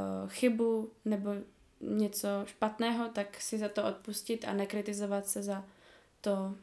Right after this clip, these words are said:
prostě, když už se to stalo, tak už to nezměníte. Co ještě jsem se dočetla od příběhu od paní, že jí pomohlo dělat a soustředit se na malé věci, malé krůčky, to, co jí baví hlavně, to, co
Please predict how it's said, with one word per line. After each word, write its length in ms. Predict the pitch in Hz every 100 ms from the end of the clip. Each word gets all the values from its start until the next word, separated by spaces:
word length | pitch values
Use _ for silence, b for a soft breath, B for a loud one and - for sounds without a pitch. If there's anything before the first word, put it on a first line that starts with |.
| -
prostě, 480 | 202 196 - 190 190
když 220 | 196 196
už 100 | 190
se 120 | -
to 160 | 196 196
stalo, 380 | - - 190 190
tak 140 | 190 185
už 100 | -
to 120 | 202
nezměníte. 580 | 196 196 196 190 190 190 - - -
Co 120 | 254
ještě 300 | 240 240 240
jsem 200 | 240 240
se 120 | 247
dočetla 500 | 233 233 - 240 240
od 60 | 247 - - _
příběhu 560 | - 226 220 233 233 233 -
od 200 | 220 220
paní, 420 | 202 214 226 294 b b b b b -
že 200 | 233 233 233
jí 160 | 233
pomohlo 480 | 226 240 240 240 240
dělat 460 | 220 233 226 226 -
a 60 | 240
soustředit 520 | 233 226 240 226 226
se 120 | 240
na 160 | 233 220
malé 340 | 226 226 226
věci, 380 | 220 214 214 240
malé 280 | 233 220 220
krůčky, 500 | 220 220 202 - 254
to, 120 | 226
co 160 | 220 226
jí 120 | 233
baví 460 | 208 208 202 214
hlavně, 360 | 233 214 202 233
to, 120 | 220
co 180 | 214